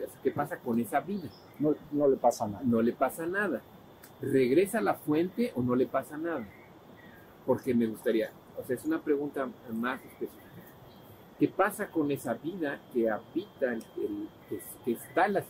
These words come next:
Speaker 1: en la existencia y que en la existencia que, que fue experimentada mediante ese cuerpo que tuvo un nombre, muere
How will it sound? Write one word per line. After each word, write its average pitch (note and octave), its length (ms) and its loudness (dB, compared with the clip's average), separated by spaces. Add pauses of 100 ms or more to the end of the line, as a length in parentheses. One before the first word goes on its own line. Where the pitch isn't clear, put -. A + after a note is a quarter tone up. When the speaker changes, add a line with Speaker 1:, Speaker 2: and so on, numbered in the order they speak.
(160)
Speaker 1:
en A2+ 140 0
la A2 40 -2
existencia C3 720 -2 (380)
y B2 80 0
que C#3 140 2
en B2+ 80 2
la C3 60 4
existencia D3 880 0 (360)
que, A#2 220 4 (120)
que A#2 100 0
fue D#3 420 2 (380)
experimentada B2 1080 2 (420)
mediante A#2 480 4
ese F#3+ 220 2
cuerpo D#3 600 0 (360)
que A#2+ 100 2
tuvo D3 260 6
un C3 200 4
nombre, E3+ 440 2 (680)
muere D3 320 4